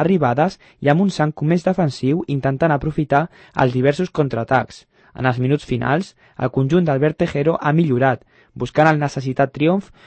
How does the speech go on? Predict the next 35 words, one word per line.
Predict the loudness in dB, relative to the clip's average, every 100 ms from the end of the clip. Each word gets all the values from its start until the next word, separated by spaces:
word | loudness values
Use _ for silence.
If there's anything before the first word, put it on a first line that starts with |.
| _
però | 0 2
quan | 4 2
millor | 2 2 2
estaven | 0 2 0
els | -2
locals, | 0 0 0 -4 _ _
el | 0 2
Lloret | 4 2 0
s'ha | -4 0
posat | 0 2
per | 2 2
davant | 2 2 2
gràcies | 2 2 -2 -4 -4
a | -2
Dual | 2 2 0
Pons. | -6 -6 -10 -18 _ -20 -6 0
L'alegria | 2 2 2 2
li | 4
ha | 2
durat | 0 0
poc | 0 0
als | 0
visitants, | -6 -2 0 0 -4 _ _ _ -2
perquè | 2 4
trenta | 4 2 0
segons | 0 -2 0
més | -4 -2
tard, | 0 0 0 _ _ -4
els | 0
vermells | 2 2 2
negres | 0 0 -2 -6
han | -4 -4
assolit | -4 -4 0
la | 0
igualada | 2 0 0 -2